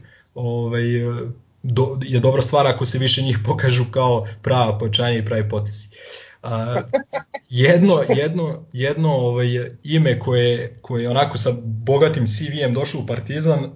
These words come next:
a pokazao se ipak, ipak kao promašaj je Jamon Gordon. E, on je došao u onoj Džikićevoj drugoj sezoni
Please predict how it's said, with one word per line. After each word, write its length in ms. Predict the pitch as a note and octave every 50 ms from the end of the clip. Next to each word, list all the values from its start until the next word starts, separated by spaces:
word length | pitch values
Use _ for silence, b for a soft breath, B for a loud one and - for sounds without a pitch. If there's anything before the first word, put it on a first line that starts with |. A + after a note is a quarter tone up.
| - _ _
a 420 | - A2+ A2+ A2+ A#2 A#2 A2+ - - - _ _ _ _ _ _ _
pokazao 480 | - A#2 G#2+ G#2+ A#2+ A#2+ B2 C#3 C3+ A#2+
se 140 | A#2+ - C3+
ipak, 220 | - - B2+ - - - - -
ipak 260 | C#3 C3+ - - G#2+
kao 240 | - - C3 A#2+ A2
promašaj 400 | - D3 D3 D3+ C#3 - - C3+
je 60 | B2 A2+
Jamon 280 | C#3 C3+ C#3 C#3 B2+ A2+
Gordon. 380 | A#2 B2+ C3 - - F#3 C3
E, 60 | - - - b b b b b b b b b b b b b _ _ - B2 A#2+ B2 A#2+ A#2 B2 C3 B2+
on 160 | - C#3 D3 C#3+
je 60 | C3
došao 340 | C3+ C#3+ D3 - - E3 D#3+
u 40 |
onoj 180 | D3+ D3 C#3 B2+
Džikićevoj 640 | A#2+ D3+ D#3+ D#3 - - - C3 C3 C3 B2+ B2 A#2+
drugoj 360 | A#2 - E3 E3 D#3 C#3 A2+
sezoni 680 | G#2+ A2 A2 G#2 A2+ B2+ D3+ E3+ E3+ D3 - - -